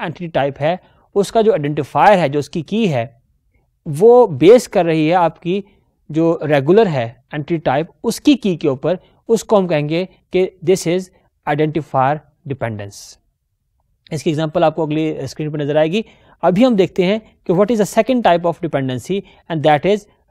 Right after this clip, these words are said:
referential dependency। रेफरेंशियल डिपेंडेंसी उस सिचुएशन को रिप्रेजेंट करेगा कि जब आपकी जो डिपेंडेंट एंटिटी टाइप है उसकी अपनी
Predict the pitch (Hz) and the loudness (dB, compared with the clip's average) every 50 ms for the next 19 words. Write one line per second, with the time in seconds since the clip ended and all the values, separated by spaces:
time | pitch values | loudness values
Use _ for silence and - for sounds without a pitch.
0 | - 156 156 - - 165 160 156 - - 190 196 196 - - 151 151 - 139 123 | -4 -4 -4 -2 -2 -2 -2 -2 -2 -2 -4 -4 -4 -6 -10 -10 -6 -4 -4 -4
1 | 117 113 107 107 - 110 107 - _ _ _ _ _ _ _ _ _ _ _ _ | -4 -6 -8 -10 -14 -18 -20 -20 _ _ _ _ _ _ _ _ _ _ _ _
2 | _ _ _ _ _ _ _ _ _ _ _ _ _ - 180 175 - - 226 185 | _ _ _ _ _ _ _ _ _ _ _ _ _ -4 -4 -2 0 -2 -2 0
3 | 262 302 311 285 - 262 247 247 262 262 - - 269 269 277 269 254 - _ _ | 0 0 0 0 0 0 2 2 0 -2 -2 -2 -2 -2 -2 -2 -4 -10 _ _
4 | _ _ _ _ - 262 277 - - - - - 175 - - 220 - 226 202 - | _ _ _ _ -4 -2 -2 -4 -6 -12 -16 -16 -6 -4 -4 2 2 2 2 2
5 | - 240 240 220 240 233 190 190 175 175 160 156 175 180 160 - 156 143 139 131 | 0 -4 0 2 2 4 2 0 -2 -2 -2 -2 -2 -2 -2 -2 0 0 0 2
6 | 135 151 180 - _ _ _ _ _ _ - 202 156 135 - 202 190 110 107 - | 0 0 0 -2 _ _ _ _ _ _ 0 0 2 4 4 4 4 4 0 -8
7 | _ _ _ _ _ _ _ _ _ _ _ _ _ _ _ _ _ _ _ _ | _ _ _ _ _ _ _ _ _ _ _ _ _ _ _ _ _ _ _ _
8 | _ _ _ _ _ _ 160 170 190 214 220 - - 247 240 202 185 202 202 208 | _ _ _ _ _ _ 2 4 4 4 2 0 -4 -4 -4 0 2 4 4 4
9 | 208 208 - - 156 143 143 - - 170 180 196 196 220 247 247 220 - - - | 4 2 0 -4 -6 -6 -4 0 0 0 0 0 0 0 0 0 -2 -6 -8 -6
10 | 175 185 170 - 208 190 - 160 147 151 147 - 135 131 113 107 - _ _ _ | -6 -6 -4 -6 -8 -2 0 0 0 0 -2 -4 -6 -6 -6 -6 -10 _ _ _
11 | _ _ _ _ _ _ _ - 247 254 - - - - - 269 254 - _ _ | _ _ _ _ _ _ _ -2 -2 -2 -2 -6 -8 -4 -4 -4 -4 -4 _ _
12 | - 185 - _ - 233 247 262 269 269 262 247 - | -6 -6 -4 _ 0 2 2 2 2 0 -2 -6 -10